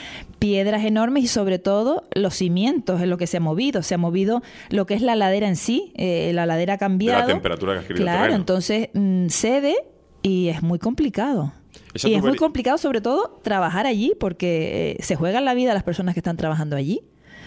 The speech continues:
Speaker 1: Eh, porque tienen que ir, eh, digamos, un poco a pie y, y no es, no es fácil.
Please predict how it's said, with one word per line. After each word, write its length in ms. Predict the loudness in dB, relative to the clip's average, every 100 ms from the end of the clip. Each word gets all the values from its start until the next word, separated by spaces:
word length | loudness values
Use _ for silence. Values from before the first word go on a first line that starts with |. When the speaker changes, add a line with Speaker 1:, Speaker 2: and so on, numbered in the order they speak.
| -20 -20 -10 -4
Speaker 1:
Eh, 140 | -2
porque 220 | -2 -4
tienen 240 | -2 -2 -2
que 140 | 0
ir, 340 | 0 2 0 -2
eh, 600 | -2 0 0 0 0 -2 -2 -4 -2
digamos, 400 | -2 0 0 -2
un 60 |
poco 180 | -2 -2
a 100 | -4
pie 500 | -2 0 2 2 0 0
y, 460 | 0 0 0 -2 -8 -20 -20 -20 -6
y 100 | -2
no 120 | -2
es, 120 | -4 -6 -6
no 280 | -4 -2
es 100 | -2
fácil. 520 | -2 -4 -2 -4 -4